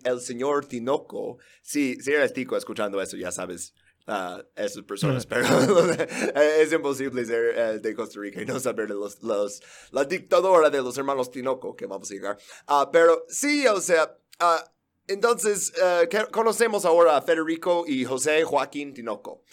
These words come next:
Speaker 1: Y Federico es el hermano mayor y el secretario de la guerra.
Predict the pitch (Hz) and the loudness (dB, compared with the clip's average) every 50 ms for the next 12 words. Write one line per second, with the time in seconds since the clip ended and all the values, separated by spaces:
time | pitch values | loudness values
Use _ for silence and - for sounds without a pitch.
0 | - _ _ - 120 117 190 220 226 226 233 226 208 190 180 160 165 147 143 135 | -20 _ _ -10 -6 -2 2 2 2 2 2 -2 -2 -2 -2 0 0 0 0 0
1 | 131 135 139 131 117 117 113 117 131 160 202 214 202 _ - 135 123 117 113 113 | 0 0 0 0 0 0 2 4 4 2 2 0 -6 _ -8 -6 -2 -2 -2 -2
2 | 104 - - - 123 - 127 - 120 117 113 107 101 101 101 98 101 113 143 143 | -4 -6 -6 -8 -6 -6 -4 -2 0 0 0 0 -2 -2 -4 -4 -2 -2 0 0
3 | 110 95 | 0 -2